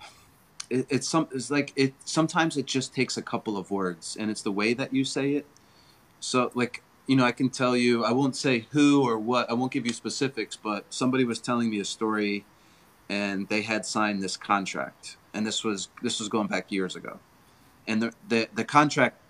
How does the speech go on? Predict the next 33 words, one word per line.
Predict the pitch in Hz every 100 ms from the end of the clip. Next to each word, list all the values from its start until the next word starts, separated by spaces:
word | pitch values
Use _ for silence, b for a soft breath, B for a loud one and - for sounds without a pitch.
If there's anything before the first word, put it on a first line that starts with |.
| _ _ _
they, | 113 127
they | 131 131
got | 127
screwed | - 127 120
in | 110
this | 101
contract, | - 104 95 101 92 - -
but | - 104
they | 101
signed | - 131 107 90
it. | - _ _ -
And | 107
they | 107
said | - 127
the | 110
reason | 135 151 151
why | 127
they | 117 107
signed | - 127
this | 117 -
contract | 127 117 110 -
seven | 120 101 101
years | 110 104
ago | 101 95 90 -
is | 113 101
because | 107 107 98
the | -
person | - 120 120 113
was | 101
harassing | - 98 92 -
them | 95 87
about | - -
it. | -